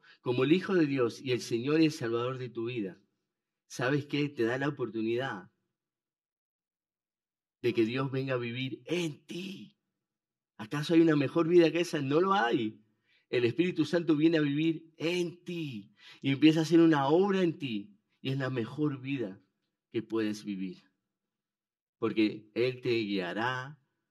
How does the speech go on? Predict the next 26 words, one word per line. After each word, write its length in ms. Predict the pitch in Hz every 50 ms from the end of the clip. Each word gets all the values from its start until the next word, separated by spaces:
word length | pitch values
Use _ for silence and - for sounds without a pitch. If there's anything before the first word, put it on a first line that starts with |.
| _ _ _ -
a 140 | - 101
que 420 | 95 - 107 101 98 92 - - _ _ _ _
llegues 380 | - 113 113 110 117 110 - 104
a 60 | 95
ser 360 | - - 117 110 107 101 107 -
un 180 | 113 123 127 123
discípulo 580 | 127 131 - - - 156 151 147 156 151 143
de 60 | 127 107
Jesús 480 | 104 101 - - 113 107 95 - - _ _ _ _ _ _ _ _ _
y 220 | - 117 107 - -
cumplas 420 | - 135 131 123 107 - 120 113
con 160 | - 113 104
tu 100 | 104 107
propósito 680 | 95 104 95 92 - - 107 101 - 117 104 - 104 101 -
aquí 300 | 107 101 95 - 98 -
en 80 | -
la 100 | 87 87
tierra. 480 | 170 - 180 180 165 - - - - - _ _ _ _ _ _ _ _
¿Están 200 | _ - 147 170
conmigo? 580 | 170 190 190 208 240 240 226 226 214 208 - - _ _ _ _ _ _ _ _ - - - - - - _ _ _ _ _ _ _ _ _ _ _ _ _ -
Sí, 180 | 123 151 165 147
no, 420 | 156 170 170 156 143 117 - -
va 160 | 104 139 156
fácil, 360 | - 175 175 160 - 143 120
esto 260 | 120 139 156 - 160 160
va, 260 | 165 170 170 151